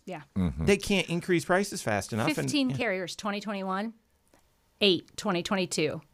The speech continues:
Speaker 1: nationwide insolvencies.
Speaker 3: Wow.
Speaker 2: So, yeah, so, but here's the other thing. Y-, we're talking about, okay, there's the hurricane in, in, in, in Florida or the, the things in California.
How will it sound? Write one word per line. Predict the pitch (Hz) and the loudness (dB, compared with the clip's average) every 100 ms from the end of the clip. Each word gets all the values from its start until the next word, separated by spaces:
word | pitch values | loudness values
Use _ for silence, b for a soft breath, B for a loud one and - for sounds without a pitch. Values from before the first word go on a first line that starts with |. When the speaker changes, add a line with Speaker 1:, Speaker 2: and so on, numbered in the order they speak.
| - | -6
Speaker 1:
nationwide | 180 160 170 160 131 151 | -4 -2 0 0 0 0
insolvencies. | 160 156 135 143 - - - - _ _ - | -2 0 -2 -4 -10 -10 -10 -12 _ _ -16
Speaker 3:
Wow. | 101 107 101 - _ - | -8 -6 -6 -8 _ -6
Speaker 2:
So, | - 143 123 113 - | 2 4 6 4 0
yeah, | - 135 113 | -2 2 2
so, | - 123 113 | 2 0 0
but | 117 120 | 2 2
here's | 110 175 165 | 2 2 4
the | 143 | 4
other | 143 | 4
thing. | - 90 87 b b b b | 2 0 0 b b b b
Y-, | 101 107 | -6 -2
we're | 113 120 | 2 2
talking | 123 120 110 110 | 4 0 2 2
about, | 101 - | 2 2
okay, | 95 110 98 | 0 0 0
there's | 95 87 | 0 -2
the | 87 | -2
hurricane | 90 107 104 110 98 98 95 95 - | 2 2 2 2 2 4 2 0 0
in, | 90 85 85 _ _ | 0 0 -2 _ _
in, | 95 90 | -6 -6
in, | 87 87 76 87 80 - | -4 -4 -2 -4 -4 -6
in | 82 | -6
Florida | 78 101 95 92 90 90 85 | -4 -2 0 2 2 0 0
or | 85 85 82 | 0 0 0
the, | 76 80 69 - | -2 -2 -4 -6
the | 82 | -6
things | - 92 92 98 | -2 -2 -2 -2
in | 80 | -4
California. | - 85 80 92 92 80 | -2 -2 -2 -2 0 -2